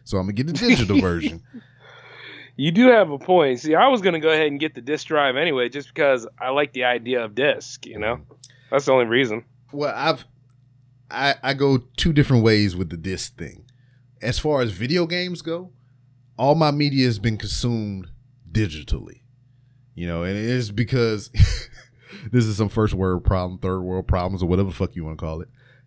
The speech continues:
Speaker 2: Go ahead.
Speaker 1: I don't feel like getting up to change the disc.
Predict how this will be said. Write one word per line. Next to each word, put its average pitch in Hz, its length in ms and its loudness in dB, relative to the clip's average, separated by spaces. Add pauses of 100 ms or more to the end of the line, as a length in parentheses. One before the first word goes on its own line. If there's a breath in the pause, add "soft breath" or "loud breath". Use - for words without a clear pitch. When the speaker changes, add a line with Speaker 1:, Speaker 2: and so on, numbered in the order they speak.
(180)
Speaker 2:
Go 113 180 -2
ahead. 131 180 2
Speaker 1:
I 120 120 0
don't 160 180 -2
feel - 180 -8
like 147 220 -10
getting 143 320 -10
up - 120 -14
to 131 80 -12
change 151 340 -12
the - 80 -20
disc. 165 400 -10